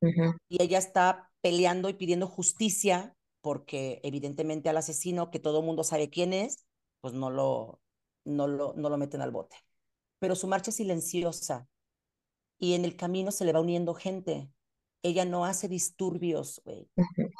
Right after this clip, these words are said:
Speaker 2: Ella no, ella no grita.
Speaker 1: <clears throat>
Speaker 2: Ella va con un amante en silencio. Y la matan.
Speaker 1: Y la matan.
Speaker 2: O sea, la matan. De verdad,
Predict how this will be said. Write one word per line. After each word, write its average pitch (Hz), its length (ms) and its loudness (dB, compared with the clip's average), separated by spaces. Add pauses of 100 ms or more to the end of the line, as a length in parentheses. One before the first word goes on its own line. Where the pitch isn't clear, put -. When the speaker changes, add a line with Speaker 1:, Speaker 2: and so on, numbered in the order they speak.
(160)
Speaker 2:
Ella 175 220 2
no, 175 440 0
ella 170 200 0
no 170 240 0
grita. 170 580 4
Speaker 1:
<clears throat> 190 500 6 (140)
Speaker 2:
Ella 175 300 4
va 190 280 2
con 190 180 2
un 175 120 2
amante 165 440 2
en 180 120 0
silencio. 156 1000 0 (2250)
Y 160 100 -4
la 151 120 -2
matan. 151 540 -8 (580)
Speaker 1:
Y 165 100 4
la 156 100 4
matan. - 360 -4 (1000)
Speaker 2:
O 151 120 -6
sea, 160 280 -4
la 156 200 -2
matan. 160 720 -4 (2500)
De 196 100 4
verdad, 202 440 2